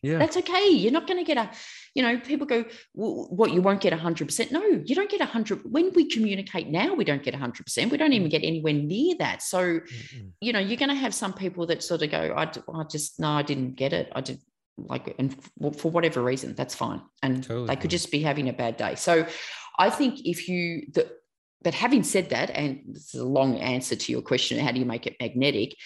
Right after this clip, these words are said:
Speaker 2: The
Speaker 1: <laughs>
Speaker 2: more personal it is, and, and when I say personal, again, it's not your deepest, darkest fears and
Speaker 1: Right.
Speaker 2: showing, showing massive vulnerabilities. But if you're prepared to show some vul-, vulnerability,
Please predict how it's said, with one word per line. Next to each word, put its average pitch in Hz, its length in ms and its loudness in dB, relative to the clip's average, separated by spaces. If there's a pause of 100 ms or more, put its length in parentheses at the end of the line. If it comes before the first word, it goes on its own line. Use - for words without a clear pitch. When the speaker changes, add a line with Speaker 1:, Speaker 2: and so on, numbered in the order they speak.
Speaker 2:
The 139 180 0
Speaker 1:
<laughs> 226 80 6
Speaker 2:
more 381 100 4
personal 170 580 4
it 143 120 4
is, 320 320 2
and, 214 260 0
and 247 140 0
when 302 100 0
I 320 40 -4
say 320 160 -6
personal, 262 440 -4
again, 254 320 0
it's 165 160 -4
not 294 220 -2
your 214 100 0
deepest, 185 400 -2
darkest 151 400 -4
fears 175 380 0
and 131 180 2 (160)
Speaker 1:
Right. 92 260 -2
Speaker 2:
showing, 165 680 0
showing 175 600 2
massive 165 400 0
vulnerabilities. 143 920 -2
But 233 120 -4
if 240 140 -6
you're 285 120 -2
prepared 247 440 0
to 320 80 -2
show 330 240 0
some 302 240 -2
vul-, 285 300 -2
vulnerability, 269 600 -2